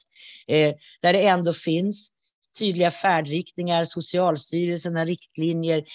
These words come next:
det liksom finns, och ändå är den ojämlik. Eh, och jag, då måste ju varje regionpolitiker sätta sig ner och fundera på varför är den ojämlik.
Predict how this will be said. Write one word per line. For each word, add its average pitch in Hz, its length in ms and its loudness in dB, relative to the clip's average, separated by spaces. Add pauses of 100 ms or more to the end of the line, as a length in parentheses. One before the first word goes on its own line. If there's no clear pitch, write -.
(120)
det 190 80 0
liksom 190 280 2
finns, 156 200 -4
och - 140 -6
ändå 208 340 0
är 208 200 2
den 147 160 -4
ojämlik. 147 560 -4 (960)
Eh, 151 200 -2
och 202 200 0
jag, 202 200 4
då 220 160 2
måste 254 480 -2
ju 226 120 2
varje 151 640 -2
regionpolitiker 156 1400 -4
sätta - 400 -10
sig - 140 -10
ner 131 140 -6
och 123 60 -8
fundera 123 340 -8
på 120 140 -8
varför 117 260 -10
är 110 160 -6
den 127 180 -6
ojämlik. 151 580 -4